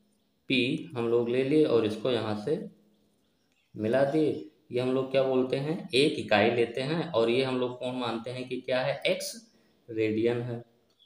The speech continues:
P से क्या किया, यहाँ पे perpendicular draw कर दिए। ये length हम लोग मान लेते हैं कितना है, ए है, और ये length जो है बी है। तो पॉइंट P का कोऑर्डिनेट क्या हो जाएगा,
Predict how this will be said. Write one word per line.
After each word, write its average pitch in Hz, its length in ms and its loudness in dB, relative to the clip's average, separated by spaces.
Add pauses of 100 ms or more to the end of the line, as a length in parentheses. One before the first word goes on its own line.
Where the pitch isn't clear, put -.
(140)
P 139 200 4
से 143 100 2
क्या 139 200 2
किया, 139 220 0
यहाँ 131 240 0
पे 180 220 -2
perpendicular 120 880 -2
draw 113 160 2
कर 113 180 -2
दिए। 110 260 -6 (1080)
ये 131 260 2
length 135 260 2
हम 135 140 -4
लोग 131 160 0
मान 127 200 -2
लेते 123 180 -6
हैं 131 120 -4
कितना 127 320 -8
है, 196 300 -8 (600)
ए 147 300 4
है, 165 400 -2 (120)
और 110 140 0
ये 123 200 2
length 120 220 0
जो 110 280 -2
है 143 180 -2 (260)
बी 117 260 0
है। 135 260 -4 (340)
तो 120 80 -4
पॉइंट 127 440 0
P 131 160 2
का 131 120 2
कोऑर्डिनेट 127 600 0
क्या 127 120 2
हो 127 120 -2
जाएगा, 127 300 0